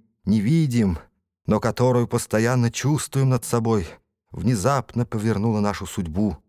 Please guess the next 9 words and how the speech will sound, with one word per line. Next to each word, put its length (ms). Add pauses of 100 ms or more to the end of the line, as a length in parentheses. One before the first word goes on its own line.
(160)
в 80
худшую 600
сторону. 640 (560)
Пусть 300
так, 400 (460)
не 100
будем 280
терять 320
мужества. 600